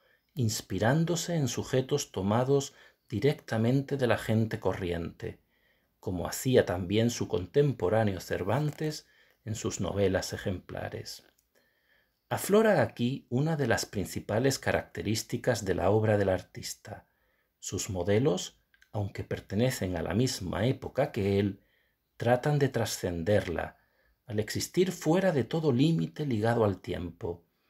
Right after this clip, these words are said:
Estos sujetos habrían sido perfectos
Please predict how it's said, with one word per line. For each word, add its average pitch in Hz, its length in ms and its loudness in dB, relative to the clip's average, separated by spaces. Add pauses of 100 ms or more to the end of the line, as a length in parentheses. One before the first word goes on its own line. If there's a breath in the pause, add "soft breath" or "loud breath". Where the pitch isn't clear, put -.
(420 soft breath)
Estos 110 420 -4
sujetos - 800 -2 (280 soft breath)
habrían 160 400 2
sido 98 360 0
perfectos - 960 -2